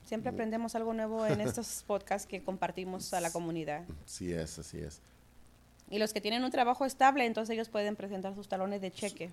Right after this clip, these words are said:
Speaker 2: Sí, la gente que tiene, que trabaja por una compañía y le quitan taxis de su cheque,
Speaker 1: Ujú.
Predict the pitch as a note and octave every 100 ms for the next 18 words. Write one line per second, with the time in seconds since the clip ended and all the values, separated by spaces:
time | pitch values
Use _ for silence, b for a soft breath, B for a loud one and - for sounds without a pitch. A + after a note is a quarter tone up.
0 | - - A2+ G#2 F#2+ E2+ G#2+ - A2+ -
1 | G2+ A2+ A#2+ A#2+ A2+ G#2 - F#2 F2+ G#2
2 | G2+ G#2+ G#2 G#2 G#2 G#2+ A#2 C3+ G2+ -
3 | G#2+ G#2+ F#2+ F#2+ G#2 - B2 G#2+ F2+ F2
4 | G2+ G#2 D#3 F#3+ F#3+ F3